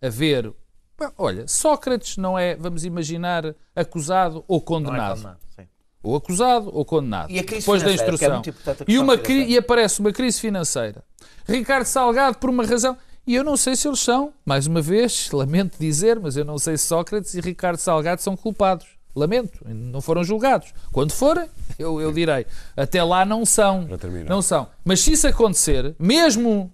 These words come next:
Speaker 1: não sendo acusados, mesmo a justiça eventualmente por ter, ter corrido bem e, e haver uma crise financeira, isto pode resultar. Ou seja, é bom que os partidos, os sindicatos, não batam tantas palminhas.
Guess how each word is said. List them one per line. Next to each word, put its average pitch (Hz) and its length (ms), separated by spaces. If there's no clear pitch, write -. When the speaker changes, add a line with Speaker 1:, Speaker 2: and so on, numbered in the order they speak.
Speaker 1:
não 180 160
sendo 180 280
acusados, 131 600
mesmo 247 340
a 247 60
justiça 285 380
eventualmente 247 580
por 165 100
ter, 196 220
ter 196 200
corrido 175 340
bem 127 300
e, 185 40
e 185 60
haver 175 220
uma 160 160
crise 170 200
financeira, 160 600
isto 180 220
pode 160 240
resultar. 147 500
Ou 156 120
seja, - 500
é 139 160
bom 131 520
que - 80
os 135 80
partidos, 139 500
os 143 120
sindicatos, 127 600
não 151 160
batam 156 320
tantas 190 400
palminhas. 92 560